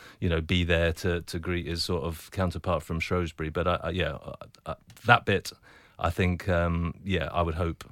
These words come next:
sort of reason prevails. But on the, on the wider issue of resting, he's absolutely, well, uh, yeah, and, and then I'm sure we'll get onto it, this sort of idea of disrespecting the, the cup itself. Um,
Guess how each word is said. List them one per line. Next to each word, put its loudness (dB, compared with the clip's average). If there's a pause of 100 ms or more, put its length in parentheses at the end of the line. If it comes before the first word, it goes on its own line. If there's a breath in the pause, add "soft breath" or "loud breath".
(120)
sort -8
of -6
reason 0
prevails. -2
But -2
on 2
the, 2
on 2
the 2
wider 4
issue -2
of -4
resting, -2 (400 loud breath)
he's -2
absolutely, 0 (100)
well, -6
uh, 0
yeah, 4
and, 6
and 2
then 0
I'm 2
sure 2
we'll 2
get 2
onto 2
it, -4
this -4
sort -2
of -4
idea 2
of -4 (640 loud breath)
disrespecting 2
the, 0
the -4
cup 0
itself. 2 (100)
Um, 4